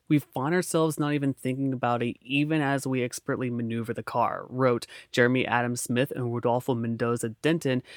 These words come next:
in their essay, quote, "How to Stop the Racist in You." They also said, "One day with practice, egalitarianism might be like driving a car, a skill learned over time, but eventually so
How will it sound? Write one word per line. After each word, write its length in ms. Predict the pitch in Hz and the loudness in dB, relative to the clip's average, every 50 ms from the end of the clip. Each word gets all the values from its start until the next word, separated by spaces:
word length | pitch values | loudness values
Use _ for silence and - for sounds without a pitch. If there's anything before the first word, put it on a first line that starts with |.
| - - _ | -20 -8 _
in 140 | - 135 | 0 2
their 180 | 131 131 131 - | 4 4 2 2
essay, 540 | - - 131 127 - - 127 120 113 113 113 _ | 2 2 2 2 2 -2 -2 0 -2 -4 -6 _
quote, 360 | - - 135 127 120 117 - _ _ _ _ _ | -2 2 4 4 4 2 0 _ _ _ _ _
"How 300 | _ - - 147 151 165 | _ -2 2 4 4 4
to 180 | 160 - 147 123 | 2 0 -2 -2
Stop 520 | - - - - 131 135 147 139 _ _ - | -2 -4 0 0 2 2 2 0 _ _ -2
the 60 | 131 | -2
Racist 560 | 131 123 123 123 120 - - - 131 - - | -2 0 -2 -2 -2 -4 -6 -8 -8 -8 -6
in 160 | 120 117 117 | -6 -6 -4
You." 300 | 110 110 104 - - - _ _ _ _ _ _ _ - - - _ _ _ _ | -4 -4 -6 -6 -10 -12 _ _ _ _ _ _ _ -20 -20 -20 _ _ _ _
They 100 | 160 165 | 6 6
also 300 | 185 220 214 - 220 196 | 6 6 4 4 0 0
said, 340 | - - 151 143 139 139 | 2 4 4 4 4 4
"One 320 | 127 107 151 170 202 214 220 | 0 0 0 2 2 4 4
day 160 | 202 214 208 | 2 2 0
with 200 | 202 190 - _ | 0 -2 -6 _
practice, 600 | - 147 127 127 147 - 160 160 165 160 - - - _ | 2 4 4 4 4 4 2 2 2 2 -2 -8 -2 _
egalitarianism 1300 | 160 151 - - 156 160 170 156 - - 139 127 127 139 147 160 165 170 170 160 - 180 180 180 185 190 - _ _ | 0 2 4 4 4 4 4 2 0 -2 -2 0 2 2 2 2 4 2 2 2 2 0 2 2 0 -2 -4 _ _
might 440 | 143 123 120 123 139 170 143 139 _ _ _ _ | -8 -4 0 2 2 2 2 0 _ _ _ _
be 160 | - 156 151 | 0 0 2
like 320 | 143 139 135 135 135 135 _ | 4 4 4 2 2 0 _
driving 320 | - 123 120 120 120 120 | 0 2 2 2 0 -4
a 80 | 117 110 | -4 -6
car, 400 | - - 151 151 - - - _ _ _ _ | -2 0 2 2 2 0 -6 _ _ _ _
a 60 | - 156 | -4 -4
skill 480 | - - _ 185 190 190 180 165 156 | -4 0 _ 4 4 4 4 2 4
learned 340 | 151 170 185 175 139 123 113 | 4 4 4 4 2 0 -2
over 260 | - 90 139 131 139 131 | -2 -2 -2 0 -2 -4
time, 500 | - - 143 151 156 123 107 107 110 117 - | -2 -2 0 0 2 0 0 -4 -6 0 2
but 100 | 143 139 | 2 2
eventually 720 | 143 139 139 143 151 165 165 - 175 170 170 170 170 170 | 2 2 4 4 4 4 4 2 2 4 4 4 2 2
so 360 | - - - 175 180 190 | 0 0 0 2 2 2